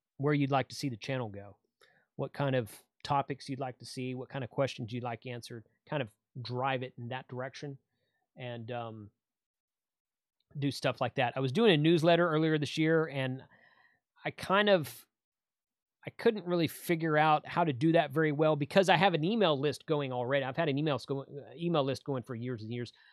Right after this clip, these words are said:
so I couldn't really make it be that much different than the email list that was already there that I already send emails to. So I wanna do something a little bit extra special for the patrons. So we're probably gonna do a Zoom call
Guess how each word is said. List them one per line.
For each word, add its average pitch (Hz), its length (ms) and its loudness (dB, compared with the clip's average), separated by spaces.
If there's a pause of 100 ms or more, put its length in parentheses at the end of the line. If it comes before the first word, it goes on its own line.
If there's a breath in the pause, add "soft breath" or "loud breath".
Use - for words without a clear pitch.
so - 140 -2
I 160 40 2
couldn't 196 460 2
really 165 300 0
make 147 300 -2
it - 140 -6 (480)
be 143 220 -4
that 160 200 0
much 151 300 -6
different 143 500 -2
than 139 160 2
the 135 220 -4
email 151 200 2
list 143 260 -2
that 143 140 -2
was 123 140 -4
already 127 380 2
there 135 500 0
that 127 140 -2
I 131 40 0
already 131 280 -2
send 139 340 -2
emails 143 380 -2
to. 175 280 -2 (320 loud breath)
So - 140 2
I 165 40 8
wanna 190 140 4
do 165 140 2
something 151 320 -2
a 135 40 -4
little 139 180 -4
bit 127 180 -8
extra - 320 -12
special 135 360 -8
for 123 100 -14
the 113 80 -12
patrons. 127 360 -8
So 135 100 -8
we're 117 40 -12
probably 202 280 -4
gonna 139 140 0
do 123 140 -4
a 107 60 -4
Zoom 120 240 -6
call 113 320 -6